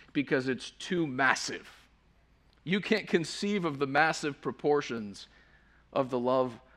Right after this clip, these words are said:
of Jesus Christ for you. He makes this explicit in verse nineteen when he says that he prays that they would have strength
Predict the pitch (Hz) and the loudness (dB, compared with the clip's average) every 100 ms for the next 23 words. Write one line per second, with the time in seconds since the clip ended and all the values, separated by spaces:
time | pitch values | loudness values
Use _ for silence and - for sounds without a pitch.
0 | - 127 107 123 117 113 - 110 101 - | -6 -6 -4 -6 -4 -6 -6 -6 -6 -10
1 | - - _ - 104 110 104 104 _ _ | -18 -20 _ -10 -6 -4 -6 -10 _ _
2 | _ _ _ - 165 175 175 151 - - | _ _ _ 0 2 2 0 -6 -6 -2
3 | 180 - 127 - _ _ _ _ _ - | -2 0 -4 -4 _ _ _ _ _ -14
4 | - 143 139 135 123 120 147 123 120 - | -6 2 2 2 -6 -4 -4 -2 -4 -4
5 | 117 107 - _ _ _ _ _ _ _ | -6 -8 -12 _ _ _ _ _ _ _
6 | 127 127 - 175 160 143 135 123 113 - | -4 -2 0 2 2 2 2 2 0 -4
7 | - 135 180 196 | -2 -2 -2 -6